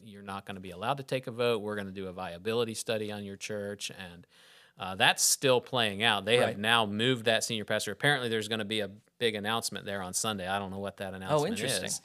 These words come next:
Speaker 2: I hadn't heard that.
Speaker 1: Um, but, yeah, a-, and the only reason is because, I mean, that property's probably worth fifty million or more dollars. So
Speaker 2: Right.
Speaker 1: the conference doesn't wanna lose it.
Speaker 2: Yeah, well, and it's just right there, uh, in the middle of things in Oklahoma City. I mean, it was right by the Fura-,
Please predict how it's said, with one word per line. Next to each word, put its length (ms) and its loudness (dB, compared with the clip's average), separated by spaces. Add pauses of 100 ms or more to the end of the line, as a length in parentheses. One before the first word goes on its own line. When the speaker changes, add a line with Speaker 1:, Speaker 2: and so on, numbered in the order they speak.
Speaker 2:
I 60 -6
hadn't 180 -2
heard 180 -6
that. 180 -6
Speaker 1:
Um, 560 -2
but, 320 6 (100)
yeah, 420 2
a-, 240 -4
and 140 2
the 180 0
only 460 4
reason 420 0
is 120 -4
because, 260 -6
I 60 -4
mean, 120 -4
that 180 0
property's 440 -2
probably 320 -4
worth 260 -6 (120)
fifty 280 -6
million 380 -6
or 60 -8
more 200 -6
dollars. 460 -8
So 200 -10
Speaker 2:
Right. 260 -2
Speaker 1:
the 60 -20
conference 280 -10
doesn't 160 -2
wanna 200 -4
lose 180 -6
it. 100 -12 (320)
Speaker 2:
Yeah, 220 2
well, 240 6
and 80 0
it's 120 -6
just 200 -6
right 340 4
there, 460 2 (260)
uh, 340 -6
in 100 -6
the 60 0
middle 220 4
of 80 2
things 320 0
in 60 -4
Oklahoma 340 -4
City. 340 -2
I 60 0
mean, 140 0
it 60 2
was 140 -4
right 280 6
by 160 6
the 80 -2
Fura-, 400 0